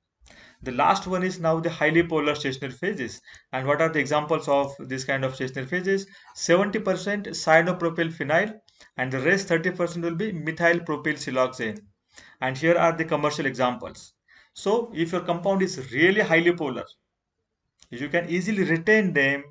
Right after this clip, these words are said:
by using this stationary phase. The second one is little bit modified stationary phase of the P E G itself,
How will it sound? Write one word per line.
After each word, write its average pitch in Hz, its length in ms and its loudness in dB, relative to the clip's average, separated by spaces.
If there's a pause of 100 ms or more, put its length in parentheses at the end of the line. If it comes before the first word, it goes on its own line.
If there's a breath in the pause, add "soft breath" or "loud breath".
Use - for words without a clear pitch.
by 139 120 0
using 165 600 -4 (100)
this 151 200 -2
stationary 135 440 -4
phase. 110 380 -12 (760 soft breath)
The 135 80 -8
second 214 380 0
one 208 140 2
is 208 360 -2
little 160 300 -2
bit 170 240 -4
modified 170 580 2
stationary 165 400 -2
phase 165 300 0
of 139 200 -2
the 143 100 -4
P 139 180 -2
E 160 60 0
G 170 140 0
itself, 202 300 -2